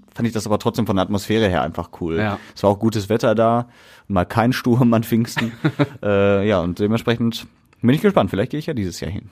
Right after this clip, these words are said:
Speaker 1: je nachdem, wer kommt. Schauen wir mal. Und, äh, ja, wir müssen noch über andere Dinge sprechen. Äh, wir haben's vorhin auch schon angesprochen. Bockmühle war mal wieder was los. Äh, mal wieder, weil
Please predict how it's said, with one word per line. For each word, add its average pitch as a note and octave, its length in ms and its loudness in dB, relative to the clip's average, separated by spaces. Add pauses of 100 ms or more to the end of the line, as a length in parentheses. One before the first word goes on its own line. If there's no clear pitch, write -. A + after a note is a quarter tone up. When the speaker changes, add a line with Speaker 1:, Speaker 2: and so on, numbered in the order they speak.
Speaker 1:
je A2 100 -6
nachdem, C3+ 260 -4
wer C#3+ 80 -4
kommt. - 340 -18 (1300)
Schauen C#3 220 2
wir F#2+ 100 4
mal. E2 380 -2
Und, G3+ 360 4
äh, F3+ 220 4
ja, A#2+ 320 4
wir C3 100 2
müssen F#3+ 280 0
noch F3+ 180 0
über D3+ 160 2
andere E3 240 0
Dinge F3 280 0
sprechen. F3 680 -4
Äh, C#3+ 280 0
wir C3+ 80 2
haben's D3 180 -2
vorhin C3+ 220 2
auch - 160 0
schon D#3 160 -8
angesprochen. D3+ 600 -6
Bockmühle D3+ 680 0
war B2+ 180 4
mal F#3 220 -2
wieder F#3+ 220 2
was G#3+ 200 -4
los. E3 420 -4 (680)
Äh, C3+ 440 4 (100)
mal A#2+ 520 -2
wieder, E3 340 4
weil D3+ 460 4